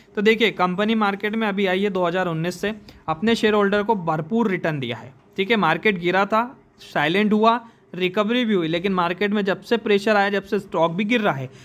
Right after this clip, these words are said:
लेकिन मार्केट में जब रिकवरी आएगी तो ये भी धमाकेदार रिकवरी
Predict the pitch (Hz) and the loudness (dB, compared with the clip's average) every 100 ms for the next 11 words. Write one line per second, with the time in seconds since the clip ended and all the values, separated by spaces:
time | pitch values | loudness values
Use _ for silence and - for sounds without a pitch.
0 | - 180 196 202 170 175 240 254 240 240 | -8 -4 -2 0 0 0 -2 0 0 2
1 | 226 214 214 214 196 202 220 226 185 208 | 0 0 2 2 2 0 0 0 0 0
2 | 185 165 165 170 180 165 139 143 143 226 | -2 -2 -2 0 0 0 -2 -2 0 -2